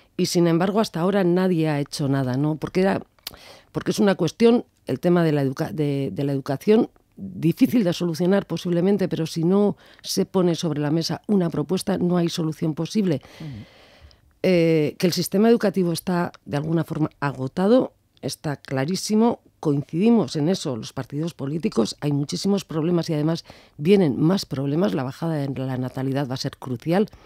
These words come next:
Speaker 1: en esta cuestión, la segregación que del alumnado es un problema grande y que va a ser un problema a futuro si no se ataja, la euskaldunización, todos vemos que no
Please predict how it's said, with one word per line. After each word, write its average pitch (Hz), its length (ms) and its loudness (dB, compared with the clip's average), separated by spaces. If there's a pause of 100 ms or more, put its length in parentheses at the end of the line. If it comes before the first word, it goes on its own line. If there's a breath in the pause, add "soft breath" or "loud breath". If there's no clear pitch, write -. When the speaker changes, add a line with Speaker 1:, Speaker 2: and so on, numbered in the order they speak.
(300 soft breath)
Speaker 1:
en 147 160 0
esta 139 200 -2
cuestión, 180 400 -2 (280 loud breath)
la 120 140 -2
segregación 151 840 2 (720 soft breath)
que 143 360 0
del 139 220 2
alumnado 135 720 2 (100)
es 185 200 -6 (100)
un 240 160 4
problema 175 480 0
grande 170 400 4
y 123 60 0
que 139 100 -6
va 135 60 0
a 143 40 -2
ser 185 140 0
un 151 100 0
problema 143 440 0
a 123 40 -8
futuro 151 380 -2
si 131 160 -8
no 143 100 -2
se 147 400 -4
ataja, 151 560 -4 (340 loud breath)
la 135 140 0
euskaldunización, 139 1000 0 (120)
todos 147 300 0
vemos 196 320 2
que 156 100 -4
no 151 320 0